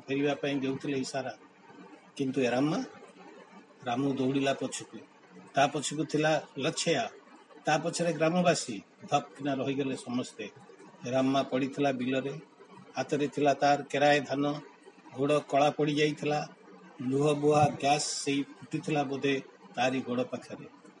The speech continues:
ରାମାର ପ୍ରାଣବାୟୁ ଉଡ଼ିଯାଇଥିଲା। ପୁରୋହିତ ଡାକିଲେ ମୁଖାଗ୍ନି ଦେବା ପାଇଁ। କିନ୍ତୁ ଏ କ'ଣ?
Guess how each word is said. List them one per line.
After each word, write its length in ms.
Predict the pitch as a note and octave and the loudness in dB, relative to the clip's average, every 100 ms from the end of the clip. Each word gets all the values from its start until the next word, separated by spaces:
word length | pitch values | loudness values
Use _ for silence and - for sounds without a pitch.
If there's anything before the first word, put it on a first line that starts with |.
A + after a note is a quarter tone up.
| - - - D3+ | -20 -20 -18 -6
ରାମାର 420 | C3+ C3 C3 C3 B2+ | -2 2 2 2 0
ପ୍ରାଣବାୟୁ 560 | - B2+ C3 C3 C3 | -2 -2 0 0 -2
ଉଡ଼ିଯାଇଥିଲା। 580 | A#2+ B2 B2 A2 - - - - - - - _ - - | -2 0 -2 -4 -10 -18 -20 -20 -20 -20 -20 _ -20 -8
ପୁରୋହିତ 340 | C3 C#3 C#3 C3+ | -2 -2 -2 0
ଡାକିଲେ 380 | C3 - D3+ C#3+ | -2 0 0 0
ମୁଖାଗ୍ନି 480 | C3+ - D3 D3+ | 0 -2 -2 -2
ଦେବା 240 | C#3+ C#3 C3 | -2 -2 -4
ପାଇଁ। 260 | - A#2 G#2+ - - - | -6 -14 -18 -20 -20 -10
କିନ୍ତୁ 240 | C3+ - | -8 -4
ଏ 100 | C3+ | -2
କ'ଣ? 200 | D3 E3+ | -2 -6